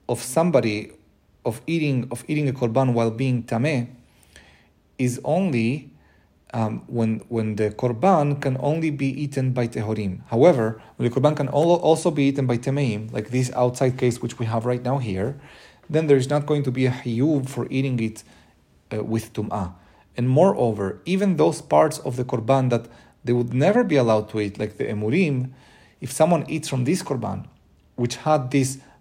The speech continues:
permissible angle of being eaten by temeim because of the suspension of tum'at met in this pa-, particular case, then a tameh that eats from the emurim in this case is going to be patur. Of course, not mutar, but it's patur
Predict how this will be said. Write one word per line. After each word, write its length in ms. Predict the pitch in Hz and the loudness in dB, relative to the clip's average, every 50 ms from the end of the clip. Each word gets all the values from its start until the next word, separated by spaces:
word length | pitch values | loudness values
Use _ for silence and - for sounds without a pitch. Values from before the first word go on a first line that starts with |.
| _ - | _ 0
permissible 580 | - 147 143 147 151 143 - 147 139 143 139 | 2 2 4 4 2 0 0 2 2 2 4
angle 540 | 131 135 135 135 131 131 131 123 123 - 123 | 4 2 0 0 2 2 2 2 2 0 -2
of 180 | 123 113 - - - _ - 123 | -4 -8 -10 -12 -18 _ -10 -6
being 260 | 123 131 131 131 127 | -2 -2 0 0 -2
eaten 320 | 131 139 139 139 139 131 | -2 -4 -4 -2 -2 -2
by 100 | 120 120 | 0 -2
temeim 460 | 120 - 127 120 120 117 127 139 135 | -2 -2 -2 -2 0 0 -2 -2 -2
because 320 | 120 120 117 - 123 117 117 | -2 -4 -4 -2 -2 -2 -2
of 160 | 117 113 - - - - - - | -4 -6 -8 -16 -20 -20 -18 -14
the 80 | - 127 | -10 -8
suspension 520 | - 127 - - - 147 143 131 139 131 | -6 -6 -6 -2 0 0 0 0 0 -2
of 120 | 120 117 - | -4 -4 -4
tum'at 320 | - 117 - 117 117 - | -6 -6 -6 -6 -6 -2
met 300 | 135 143 147 135 139 - | 0 0 0 0 -2 -6
in 140 | - - 120 | -8 -4 -2
this 220 | 110 117 113 - - | -2 -2 -2 -4 -6
pa-, 120 | - - | -8 -8
particular 560 | - - - - 110 - 123 107 - 113 120 | -8 -8 -8 -6 -4 -2 -2 -2 0 0 0
case, 480 | 120 - 214 214 180 170 170 - - - _ - - - - - - _ _ _ _ _ - | 2 2 4 4 4 2 0 -4 -12 -14 _ -20 -20 -20 -20 -20 -20 _ _ _ _ _ -2
then 440 | 131 127 143 147 143 135 143 - - - - | 2 4 4 4 4 2 -2 -6 -10 -8 -6
a 60 | 131 | -4
tameh 360 | 131 - 147 139 151 170 175 | 0 2 2 4 4 4 4
that 180 | 160 147 135 - | 4 2 0 -2
eats 120 | 151 147 | -6 -6
from 140 | - 147 143 | -6 -2 0
the 60 | 139 | 0
emurim 380 | 135 131 135 131 135 151 147 143 | 2 2 2 2 2 0 0 -2
in 260 | 139 139 135 135 131 | -2 -2 -4 -2 -2
this 220 | 131 160 196 190 196 | 0 0 0 -2 -2
case 260 | - - 143 135 120 | 0 0 0 0 0
is 80 | 123 113 | -2 -4
going 200 | - 131 127 123 | -2 -2 -2 -2
to 80 | 113 | -4
be 80 | 110 113 | -6 -6
patur. 240 | - 110 - 113 107 | -6 -6 -4 -4 -4
Of 120 | 107 - | -2 0
course, 220 | - 156 135 - | 0 0 2 2
not 120 | - 120 120 | 0 -2 0
mutar, 420 | 131 131 127 160 196 160 135 120 | 0 0 2 4 4 4 4 2
but 160 | - 117 - - - | -2 -6 -8 -8 -12
it's 120 | 127 - | -14 -12
patur 460 | - - 131 - - 156 156 151 147 | -8 -10 -6 -2 0 0 0 0 -2